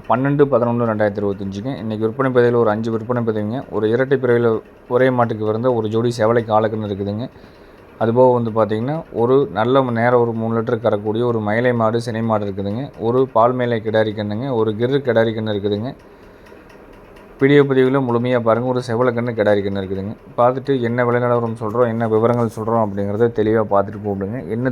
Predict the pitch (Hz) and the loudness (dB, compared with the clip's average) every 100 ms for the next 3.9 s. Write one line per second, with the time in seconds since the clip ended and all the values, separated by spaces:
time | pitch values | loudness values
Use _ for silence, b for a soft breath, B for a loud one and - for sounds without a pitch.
0 | 120 120 131 131 117 110 110 107 110 113 | 2 2 4 4 2 0 0 -2 0 2
1 | 104 104 101 104 123 110 104 110 113 104 | 2 -2 -4 -4 -2 0 0 0 -2 0
2 | 95 98 98 95 95 98 - - 123 131 | -2 -2 -8 -8 -8 -10 -12 -8 -2 0
3 | 135 127 127 131 117 120 117 117 117 | 0 0 0 0 0 0 0 0 0